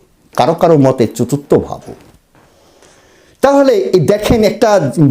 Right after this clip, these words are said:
মানে বিষয় লক্ষ্য করেন যে বৃহস্পতি দ্বিতীয় ভাবের কারক। দ্বিতীয় থেকে কি? অর্থ। কিভাবে অর্থ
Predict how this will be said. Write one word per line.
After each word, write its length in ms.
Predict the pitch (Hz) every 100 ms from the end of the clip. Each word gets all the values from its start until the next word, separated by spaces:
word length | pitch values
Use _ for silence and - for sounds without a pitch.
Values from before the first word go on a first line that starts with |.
| 120
মানে 240 | 131 170 151 - - - -
বিষয় 360 | 127 160 202
লক্ষ্য 320 | 160 160 165 185
করেন 280 | 190 170 123 80 - _ _ _ _ _ _ _ _ _ _ _ -
যে 120 | 151
বৃহস্পতি 680 | 175 185 240 240 277 269 277 208 214 -
দ্বিতীয় 380 | 139 240 247 269 233
ভাবের 360 | - 139 156 -
কারক। 320 | 123 101 87 - - _ -
দ্বিতীয় 380 | 117 240 254 262
থেকে 280 | 240 240 233
কি? 200 | - 165 98 - _ _ _ -
অর্থ। 320 | 139 151 - 190 - - - _ _ _ _ _ _ _ _ _ _ _ _ _ _ _ _ _ _
কিভাবে 320 | 185 185 208 196
অর্থ 320 | 165 175